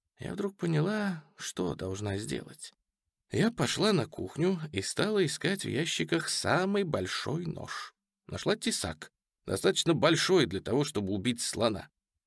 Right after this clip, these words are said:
Держа нож за спиной, я вернулась на цыпочках в комнату, где спала Бетти. Бревна в камине ломались и громко трещали, но это не мешало моей сестрице спать. Она всегда спала очень глубоким сном.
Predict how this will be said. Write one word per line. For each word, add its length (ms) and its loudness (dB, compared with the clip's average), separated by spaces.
Держа 380 4
нож 240 4
за 120 2
спиной, 540 0
я 120 0
вернулась 440 0
на 120 0
цыпочках 540 -6
в 80 -16
комнату, 400 0
где 160 -8
спала 340 0
Бетти. 560 -10
Бревна 340 4
в 60 -10
камине 380 4
ломались 640 4
и 40 -2
громко 320 0
трещали, 640 -4
но 80 -4
это 180 -4
не 60 4
мешало 380 2
моей 200 -2
сестрице 500 -6
спать. 360 -10
Она 360 2
всегда 360 -2
спала 300 -4
очень 260 -4
глубоким 440 -4
сном. 360 -10